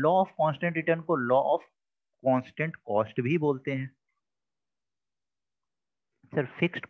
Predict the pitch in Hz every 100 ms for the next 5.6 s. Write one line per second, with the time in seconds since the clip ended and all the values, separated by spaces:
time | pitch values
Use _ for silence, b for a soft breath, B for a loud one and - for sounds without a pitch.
0 | - 131 143 - - 139 135 - 135 143
1 | 135 113 110 120 - 117 117 - _ _
2 | _ _ _ _ _ _ - 220 220 -
3 | 151 131 143 - 123 117 117 107 113 131
4 | 120 123 107 107 107 110 - 104 - _
5 | 113 107 110 - - 110